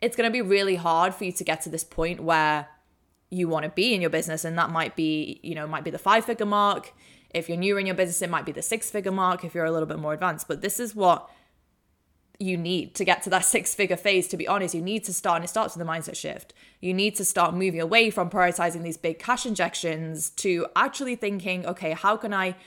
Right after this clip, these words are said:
create a sustainable, repeatable process for me?" And these results might not seem as sexy to shout about on social media, but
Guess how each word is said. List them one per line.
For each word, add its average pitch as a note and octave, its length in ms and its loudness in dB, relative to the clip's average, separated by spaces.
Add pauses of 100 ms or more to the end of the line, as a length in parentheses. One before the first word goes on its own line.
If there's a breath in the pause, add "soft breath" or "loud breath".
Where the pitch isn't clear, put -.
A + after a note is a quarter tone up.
(200 loud breath)
create G3+ 180 4
a - 40 2
sustainable, G3 520 0
repeatable F3 720 -4
process E3+ 480 -4
for D#3+ 80 -8
me?" D3 180 -10
And D3+ 140 -8
these G#3+ 160 -2
results G#3 280 -2
might G#3 180 0
not G3+ 120 -2
seem G3+ 240 -6
as F3 160 -4
sexy F3+ 320 -6
to F#3+ 120 -8
shout E3+ 280 2
about E3+ 160 2
on E3 60 -4
social E3 260 -6
media, F3+ 460 0 (340 loud breath)
but F3+ 420 2